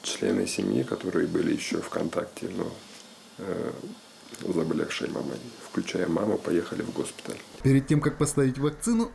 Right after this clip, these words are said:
Speaker 2: человеку всего лишь нужно проконсультироваться у своего участкового терапевта.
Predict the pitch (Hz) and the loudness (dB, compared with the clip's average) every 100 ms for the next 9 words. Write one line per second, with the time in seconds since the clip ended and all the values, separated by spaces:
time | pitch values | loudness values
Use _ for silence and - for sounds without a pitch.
0 | - 202 226 233 208 - 190 175 160 160 | -2 0 2 0 -2 2 4 4 4 4
1 | 147 147 139 - 120 127 127 196 190 170 | 4 4 2 0 0 0 0 2 2 0
2 | - - 113 117 113 110 110 - 113 - | -2 -4 0 4 4 4 2 0 -4 0
3 | 185 165 165 165 143 147 - 101 - - | 0 2 0 2 2 2 0 0 0 -4
4 | 101 | -4